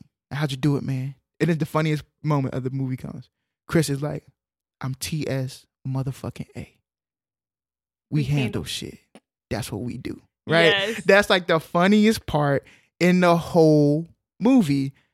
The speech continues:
Speaker 1: And it was so liberating to be like, "This is how I wanted the movie to end."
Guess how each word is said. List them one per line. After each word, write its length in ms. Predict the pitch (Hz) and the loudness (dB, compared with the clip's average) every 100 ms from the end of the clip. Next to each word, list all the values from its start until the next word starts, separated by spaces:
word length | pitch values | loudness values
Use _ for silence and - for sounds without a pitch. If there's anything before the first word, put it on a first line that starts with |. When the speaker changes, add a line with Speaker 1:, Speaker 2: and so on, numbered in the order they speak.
| _ _ _ - | _ _ _ 2
Speaker 1:
And 120 | 180 | 4
it 40 | 180 | 6
was 160 | 175 | 4
so 400 | - 185 180 185 170 | 4 4 6 6 4
liberating 880 | 147 160 175 156 143 135 135 131 | 2 2 4 2 0 -2 -4 -6
to 140 | 127 156 | -4 -2
be 180 | 151 147 | 0 2
like, 520 | 151 139 139 - _ _ _ _ _ _ _ _ _ _ _ | 0 -2 -4 -8 _ _ _ _ _ _ _ _ _ _ _
"This 200 | 165 302 | -2 0
is 80 | 311 | 0
how 160 | 320 311 | -2 0
I 40 | |
wanted 220 | 269 311 | 2 0
the 60 | 208 | 0
movie 180 | 185 151 | 0 0
to 80 | 131 | -4
end." 180 | 127 | -8